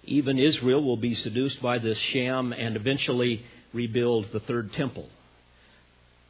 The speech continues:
But three and a half years later, they will learn of his charade when he desecrates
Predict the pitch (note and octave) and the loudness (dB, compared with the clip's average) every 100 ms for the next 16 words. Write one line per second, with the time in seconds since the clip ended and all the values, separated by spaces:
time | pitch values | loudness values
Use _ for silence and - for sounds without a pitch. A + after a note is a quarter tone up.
0 | _ _ _ G#2+ A2 G#2+ - - - - | _ _ _ -8 -4 -4 -6 -20 -12 -4
1 | B2+ A#2+ A2+ G#2+ A2+ G2+ G#2 A2 G#2 G2 | -4 -2 -4 -4 -6 -4 -2 0 0 -2
2 | G2+ G2 G2 - A2 A2 G#2 G2 A2 G2+ | -2 -2 -4 -6 -6 -4 -4 -6 -6 -6
3 | - G2+ G#2+ G#2+ G#2+ F#2+ G#2 G#2 F#2+ G2+ | -6 -4 -2 0 -2 -6 -8 -6 -8 -6
4 | A2+ A2+ - G2 F2+ | -6 -8 -8 -8 -8